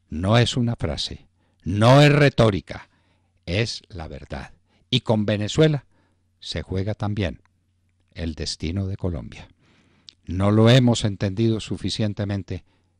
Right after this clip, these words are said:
que no lo tengamos que entender con más dolor,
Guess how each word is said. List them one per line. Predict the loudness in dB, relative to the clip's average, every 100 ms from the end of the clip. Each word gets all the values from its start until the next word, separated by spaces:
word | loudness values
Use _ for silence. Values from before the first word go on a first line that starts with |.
| _
que | -8
no | -4 -4
lo | -4
tengamos | -6 -6 -6 -6 -8
que | -8
entender | -6 -6 -4 -6 -6 -14 _ _ _
con | -8 -6
más | -4 -2
dolor, | -2 -2 -4